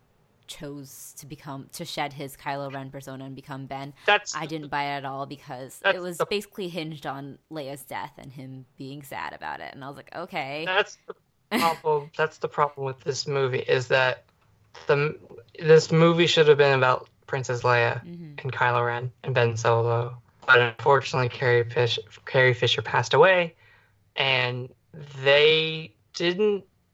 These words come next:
Speaker 2: they, what they should have done is scrapped anything they were gonna do and just say, "Leia passed away off screen.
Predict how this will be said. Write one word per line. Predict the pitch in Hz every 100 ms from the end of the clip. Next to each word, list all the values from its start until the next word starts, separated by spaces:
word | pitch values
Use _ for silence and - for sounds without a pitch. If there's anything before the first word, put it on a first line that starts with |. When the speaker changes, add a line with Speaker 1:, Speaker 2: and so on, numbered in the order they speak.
| 214 226 _ -
Speaker 2:
they, | 160 170 165 -
what | 156 147
they | 139
should | - 226
have | 175
done | 135
is | 120
scrapped | - - 139 123 - -
anything | 143 170 156 127 123
they | 127
were | 123
gonna | 120 120 110
do | - - _ _ _ _ 147
and | 135
just | 135 -
say, | 127 117 -
"Leia | 120 127 151 180 180
passed | 147 143 -
away | 139 131 127 - -
off | 139 -
screen. | - 127 123 123